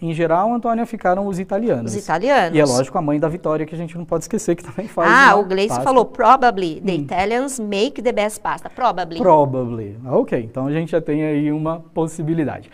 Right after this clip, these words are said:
Speaker 1: Agora, a gente tá lançando uma outra pergunta na tela. Continuem lá respondendo no chat.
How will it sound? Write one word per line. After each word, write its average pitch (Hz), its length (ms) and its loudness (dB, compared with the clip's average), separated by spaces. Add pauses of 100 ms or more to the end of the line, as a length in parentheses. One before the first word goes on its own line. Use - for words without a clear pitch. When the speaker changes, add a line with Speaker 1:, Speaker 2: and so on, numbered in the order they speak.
(240)
Speaker 1:
Agora, 202 460 2
a 123 40 -4
gente 139 260 -6
tá 165 120 -2
lançando 170 300 -8
uma 156 100 -2
outra 170 260 2
pergunta 208 380 -2
na 262 100 -2
tela. 143 220 -2
Continuem 147 500 -4
lá 202 120 -2
respondendo 196 500 -6
no 202 120 -8
chat. - 380 -12